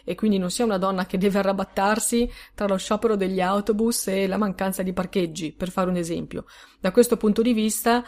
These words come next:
se tu scegli di ambientare la tua storia in Italia, potresti scegliere Milano, che è una grande città che ha un profilo glamour, un profilo internazionale, oppure Venezia, Firenze, che sono città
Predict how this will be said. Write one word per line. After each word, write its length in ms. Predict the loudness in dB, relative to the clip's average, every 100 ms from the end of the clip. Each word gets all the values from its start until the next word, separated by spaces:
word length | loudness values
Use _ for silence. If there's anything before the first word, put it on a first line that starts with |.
| -10 -18
se 160 | -10 -2
tu 120 | -2
scegli 280 | 0 2 2
di 100 | 0
ambientare 460 | 0 -2 0 0
la 100 | 0
tua 120 | -2
storia 320 | -6 -2 -2 -2
in 120 | 0
Italia, 520 | 0 0 0 2 0
potresti 720 | 0 -6 -4 -4 -4 -2 -2
scegliere 500 | -2 -4 -2 0 0
Milano, 520 | 0 0 0 0 0 -2
che 160 | -2
è 40 | -2
una 140 | -2
grande 260 | -4 -2 -4
città 420 | -8 -6 -2 -2
che 200 | 0 4
ha 100 | 6
un 140 | 6
profilo 460 | 4 -2 0 2 2
glamour, 580 | 2 2 2 2 2 2
un 100 | -2
profilo 440 | -4 -2 -2 0
internazionale, 1080 | 0 0 2 0 -2 -4 -4 -2 0 -2 -4 -8 -10
oppure 340 | -4 4 4
Venezia, 480 | 4 0 0 0 -4
Firenze, 640 | -4 -2 2 2 2 -2
che 80 | -4
sono 280 | -6 -6 -6
città 520 | -8 -8 -4 -2 -2